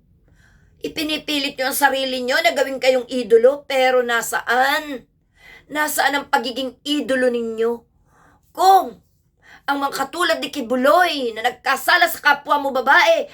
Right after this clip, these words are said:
ay kinukonsinti mo. Ang galing. Dapat nga, ikaw ang unang-unang magsasalita eh. Dahil gusto mo nga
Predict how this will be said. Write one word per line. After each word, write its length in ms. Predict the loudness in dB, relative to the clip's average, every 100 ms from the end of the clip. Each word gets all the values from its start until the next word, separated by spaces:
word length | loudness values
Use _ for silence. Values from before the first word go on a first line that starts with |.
| -6
ay 240 | -4 -4 -6
kinukonsinti 880 | -8 -8 -8 -12 -16 -16 -18 -16
mo. 240 | -14 -14 -18 _ _ _ _ _ _ _ -20 -20
Ang 160 | -20 -10
galing. 560 | -6 -4 -4 -6 -8 -16 _ _ _ _ _ _ _ _ _ _ _ _ -20 -20 -12
Dapat 320 | -12 -10 -14 -12
nga, 160 | -12 -10 -14 _ _ _ _ _ _ _ _ _ _ _ -20 -20 _ _
ikaw 480 | -10 -6 2 2 2
ang 120 | -2 -6
unang-unang 880 | -6 -6 -8 -12 -12 -10 -10 -12 -14
magsasalita 800 | -14 -12 -12 -12 -12 -14 -16 -18 -20 -20
eh. 160 | -20 _ _ -18 -8
Dahil 400 | 0 2 2 -4
gusto 320 | -10 -12 -12 -10
mo 240 | -10 -6
nga 240 | -6 -6